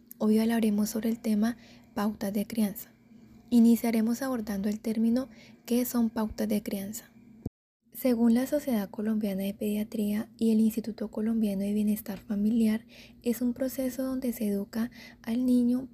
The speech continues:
para la vida. Los cuidadores le brindan herramientas positivas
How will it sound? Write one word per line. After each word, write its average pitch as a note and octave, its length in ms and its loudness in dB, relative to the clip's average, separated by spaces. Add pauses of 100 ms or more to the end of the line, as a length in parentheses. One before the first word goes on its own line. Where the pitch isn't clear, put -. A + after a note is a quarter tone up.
para G#3+ 220 -4
la G#3 160 -4
vida. G#3 300 -2 (460)
Los A3 180 -2
cuidadores G#3+ 460 0
le A3+ 160 0
brindan G#3+ 440 0
herramientas G#3+ 680 -2
positivas A#3+ 680 -2